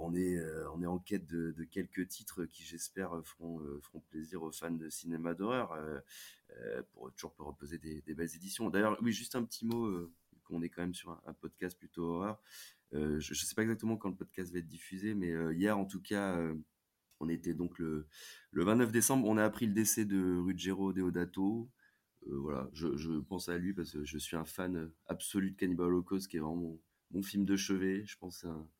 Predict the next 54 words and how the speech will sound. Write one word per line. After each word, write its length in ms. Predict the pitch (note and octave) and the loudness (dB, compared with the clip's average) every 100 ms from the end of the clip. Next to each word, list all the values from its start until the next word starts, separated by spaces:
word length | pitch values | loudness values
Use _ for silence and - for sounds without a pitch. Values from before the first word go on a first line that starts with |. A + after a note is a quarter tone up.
| _ | _
un, 140 | E2 | -2
un 300 | C#2+ C#2 D2+ | -2 -2 0
immense 320 | F#2 F#2+ G2 | 0 2 0
chef-d'œuvre 380 | - F2+ E2+ F2 | 0 -2 0 -2
de 120 | E2 | -4
l'horreur 380 | E2 D#2+ D2+ D#2+ _ _ - - _ | -4 -2 -2 -6 _ _ -20 -20 _
et 220 | D2 D2 C#2+ | -2 -2 -4
un 60 | |
film 180 | D#2+ F#2+ | -4 -4
très 240 | - G2 | 0 0
important 500 | F#2 F#2 F2+ F#2+ G2+ | 0 -4 -8 -8 -8
à 40 | F#2+ | -8
plein 160 | - | -6
de 60 | F2+ | -2
niveaux. 300 | F2+ F2 G2+ _ - - - | 0 -2 -6 _ -20 -20 6
Donc 80 | A#2 | 10
voilà, 140 | A2+ | 10
petite 180 | F#2+ A2 | 8 2
pensée 180 | A#2+ A2+ | 2 4
pour 100 | A2+ | 6
lui 100 | E3 | 6
parce 180 | - - | 4 0
qu'il 260 | A2+ G#2+ | 0 0
nous 160 | G#2 G2+ | 2 2
a 60 | |
quittés 300 | G2 G2 G2+ | 0 -4 0
hier 340 | G2 F#2+ B2+ B2 | 2 4 2 2
et, 140 | G2 | 2
euh, 300 | F2 E2 D#2 D#2+ - - - - - _ _ _ | 2 0 -4 -6 -14 -14 -16 -20 -20 _ _ _
et, 240 | A2+ A#2+ | 12 12
euh, 380 | A2+ G#2+ G#2 G2 | 12 12 10 10
voilà, 180 | G2 F2+ | 10 12
moi 100 | A#2+ | 10
ça, 140 | C3 | 8
bon, 240 | A2+ G2 G2+ | 6 6 6
par 140 | G2 | 6
exemple, 160 | A2+ C3+ | 4 4
tu 40 | |
vois, 60 | A#2+ | 4
ça 100 | A#2 | 4
serait 140 | A2+ | 4
un 100 | G#2+ | 6
rêve 220 | G2+ A2+ | 6 4
de 80 | A2 | 2
pouvoir 320 | G2 G2+ G#2 | 0 0 0
sortir 400 | - F2+ - G2+ | -2 -6 -2 -2
Cannibal 280 | G2 F#2 F2+ | 0 0 2
Holocaust 280 | F#2 G#2+ - | 0 -2 -6
en 60 | |
quatre 200 | G2 - | -6 -6
K, 240 | - F2 F#2+ | -6 -4 -2
donc 220 | F#2 - | -4 -6
on 40 | |
verra, 380 | F2 F2+ D#2+ F#2+ | -4 -2 -2 -4